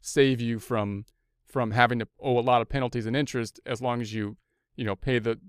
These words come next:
what you would expect based on the prior year, in essence, for taxes. So you gotta, you gotta make the estimate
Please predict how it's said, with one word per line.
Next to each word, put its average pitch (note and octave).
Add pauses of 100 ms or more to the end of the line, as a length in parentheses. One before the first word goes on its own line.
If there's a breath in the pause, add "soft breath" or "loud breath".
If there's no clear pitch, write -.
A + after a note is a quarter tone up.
(140)
what B2+
you B2+
would A#2+
expect -
based A#2
on A2
the G2+
prior A2+
year, A2
in G#2
essence, F#2+
for A2
taxes. A2+ (420)
So C3+
you B2
gotta, C#3
you C3
gotta D3+
make D3+
the C#3+
estimate D3